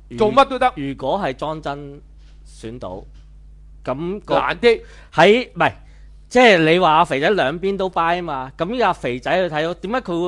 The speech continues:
Speaker 1: buy 啊呢一邊呢？
Speaker 2: 唔係，佢 buy 呢一邊嘅意思就係話呢，唔係 buy 啊，即係如果真係入咗嚟呢，
Speaker 1: 係。
Speaker 2: 佢都冇，冇理由去反對。所以呢，呢樣嘢係唔係buy啊，意思即係話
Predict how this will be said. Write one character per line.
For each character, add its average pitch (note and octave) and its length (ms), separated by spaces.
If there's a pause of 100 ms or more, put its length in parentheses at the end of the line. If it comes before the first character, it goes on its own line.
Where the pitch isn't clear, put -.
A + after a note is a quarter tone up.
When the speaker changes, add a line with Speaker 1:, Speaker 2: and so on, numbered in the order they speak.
Speaker 1:
buy F#3 300
啊 C#3 240
呢 D3+ 240
一 F#3 60
邊 F3+ 240
呢？ F3+ 180 (560)
Speaker 2:
唔 - 40
係， A3+ 140
佢 C4 180
buy D4 200
呢 D#4+ 60
一 - 40
邊 D#4 240
嘅 B3 80
意 G#3+ 120
思 B3+ 220
就 G#3+ 140
係 D#3 80
話 D3+ 200
呢， G#3 200 (220)
唔 D3 100
係 F#3 140
buy A3+ 400
啊， - 40 (300)
即 - 80
係 F4 120
如 A3 40
果 C#4 100
真 E4 180 (140)
係 B3 180
入 G3 140 (240)
咗 B3+ 120
嚟 D#3 100
呢， G#3+ 260 (100)
Speaker 1:
係。 A#2+ 240 (140)
Speaker 2:
佢 A3+ 140
都 D#4 80
冇， B3 360 (180)
冇 G3+ 260
理 G3+ 200
由 D3+ 260
去 F#3 80
反 D3 320
對。 B2 200 (840)
所 F#4 220
以 E4+ 100
呢， D#4+ 180
呢 D#4+ 60
樣 D4+ 200
嘢 F#3 200
係 D#3 280 (580)
唔 F3 180
係 G#3 160 (100)
buy B3 340
啊， - 80
意 A3 120
思 C#4 160
即 - 20
係 C4 160
話 D3+ 300